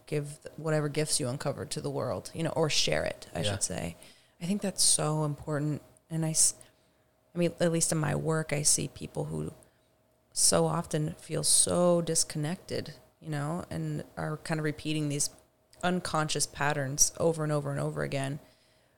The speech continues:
Speaker 1: partly because I think in current society, there's no rest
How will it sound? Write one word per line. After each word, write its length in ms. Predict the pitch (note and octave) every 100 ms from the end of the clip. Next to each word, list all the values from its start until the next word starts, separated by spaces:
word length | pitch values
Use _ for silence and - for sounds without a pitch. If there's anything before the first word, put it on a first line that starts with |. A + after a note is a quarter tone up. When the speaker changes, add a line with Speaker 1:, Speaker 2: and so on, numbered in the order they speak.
| _ _ _ _ _ _ _
Speaker 1:
partly 420 | - F#3+ A#3 F3+ E3
because 640 | D#3+ - E3 D#3+ - - - _ _ _ _ _ _ _ _ _ _ -
I 160 | E3+
think 340 | F3+ E3 D#3+ E3
in 260 | D#3+ D3+ - - _ _
current 540 | - F3 E3+ - - - -
society, 920 | - - D#3 - D3+ G3+ D#3 D3 D3
there's 280 | D3 C#3+
no 420 | D#3+ E3 E3+ E3+ E3+ - _ _ _ _ _ _ _ _ _ _
rest 540 | F3+ G3 G#3 D#3+ -